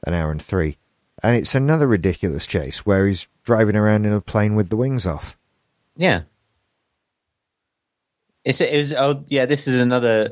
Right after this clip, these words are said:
Speaker 2: another, uh, Roger Moore era trope of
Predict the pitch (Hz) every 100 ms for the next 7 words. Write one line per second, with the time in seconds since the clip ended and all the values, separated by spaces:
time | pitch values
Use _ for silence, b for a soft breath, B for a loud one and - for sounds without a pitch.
0 | - 104 107 101 - _ _ b b b
1 | b _ _ _ 98 87 85 85 - _
2 | _ _ _ 120 107 113 104 101 104 104
3 | 98 92 - 92 92 - - 92 85